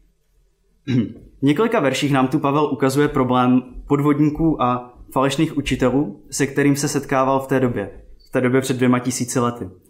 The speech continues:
Ale jsou to problémy, které my známe i dneska. Podvodníci stále sna-, eh, svádějí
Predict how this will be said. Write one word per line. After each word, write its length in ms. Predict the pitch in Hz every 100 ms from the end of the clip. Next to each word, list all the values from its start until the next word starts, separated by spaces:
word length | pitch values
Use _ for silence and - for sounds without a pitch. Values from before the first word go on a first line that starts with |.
| _ _ _
Ale 280 | 120 123 127
jsou 180 | 123 143
to 100 | 139
problémy, 440 | - 127 127 131 135
které 320 | 135 123 123
my 160 | 120
známe 300 | 117 120 117
i 100 | 117
dneska. 440 | 113 113 - 104 95 _ _ _ _ _ _ _
Podvodníci 460 | 147 160 196 196 196
stále 300 | - 131 139
sna-, 320 | - - -
eh, 180 | 120 113
svádějí 680 | - 123 117 120 110 107